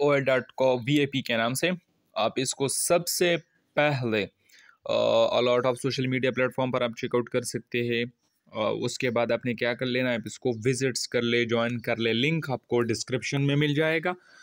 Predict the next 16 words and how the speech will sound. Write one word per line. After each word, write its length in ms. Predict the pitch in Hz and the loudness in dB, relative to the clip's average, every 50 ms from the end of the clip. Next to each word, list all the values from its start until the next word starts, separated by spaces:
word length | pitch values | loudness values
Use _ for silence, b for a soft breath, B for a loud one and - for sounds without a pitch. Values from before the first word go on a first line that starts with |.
| B B B - | B B B -2
अ, 40 | 120 120 123 120 120 120 | 2 2 4 4 4 4
ओपन 320 | - 131 127 - 139 143 | 4 2 2 2 0 0
कर 140 | 139 147 143 | 2 0 0
ले 120 | 131 143 143 | 2 2 2
और 200 | 131 131 127 120 | 4 4 4 4
वहाँ 260 | 117 117 117 123 127 | 2 2 0 0 -2
से 140 | - - 131 | 0 0 0
अच्छा 220 | 131 - - 139 | 0 0 0 -2
खासा 260 | 127 143 143 143 170 | 0 0 2 2 2
पैसा 320 | 156 - 131 123 - 117 101 | 2 4 2 2 2 0 0
बना 220 | 104 107 101 87 | 0 2 0 0
ले। 100 | 85 - - _ _ _ _ _ _ _ - B B B B B B - | -2 -4 -8 _ _ _ _ _ _ _ -12 B B B B B B 0
अ, 140 | - 127 135 | 2 4 4
स्टेप 240 | 143 - - 190 175 | 4 4 2 2 2
नंबर 300 | 180 196 185 180 180 170 | 4 2 4 6 4 6
वन, 340 | 165 156 156 165 170 165 165 | 6 6 4 4 4 2 0